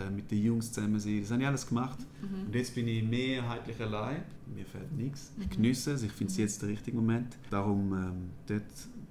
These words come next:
Speaker 1: dass ich, ja, einfach Sport mache. Und dann das Dritte,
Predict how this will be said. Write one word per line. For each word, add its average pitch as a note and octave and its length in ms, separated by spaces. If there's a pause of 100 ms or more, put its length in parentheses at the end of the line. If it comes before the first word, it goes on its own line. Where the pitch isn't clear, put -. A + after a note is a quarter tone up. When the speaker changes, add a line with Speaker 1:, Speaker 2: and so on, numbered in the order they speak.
(140)
Speaker 1:
dass - 220
ich, G#2+ 200 (540)
ja, F#2 260 (300)
einfach - 240
Sport - 480
mache. A2 380 (880)
Und E2+ 100 (120)
dann F#2+ 180
das - 220
Dritte, F#2+ 540